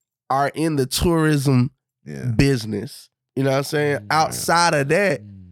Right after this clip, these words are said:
Speaker 1: you in a deeper business of, like, manufacturing, and that's, that's even
Speaker 2: Yeah.
Speaker 1: more. You know what I'm saying? So other than that, you a nigga that's hustling.
Speaker 2: Right.
Speaker 1: And you can't, only time you gonna hustle. That's why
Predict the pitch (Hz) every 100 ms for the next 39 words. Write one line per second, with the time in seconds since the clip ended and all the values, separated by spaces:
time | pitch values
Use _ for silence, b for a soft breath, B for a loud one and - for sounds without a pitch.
0 | 87 85 143 165 185 160 139 117 123 208
1 | 147 135 135 135 131 123 123 120 117 110
2 | 123 139 135 127 - 143 - - 139 127
3 | 127 127 117 113 101 135 165 - _ _
4 | 123 151 165 156 147 143 156 190 123 127
5 | 170 170 170 190 180 180 170 147 190 196
6 | 185 240 233 175 220 190 185 175 151 139
7 | 170 196 - 123 104 _ _ _ _ -
8 | - 123 127 127 123 _ _ _ _ 147
9 | 180 - 185 175 - 156 190 196 208 196
10 | 196 196 196 214 214 170 214 214 190 180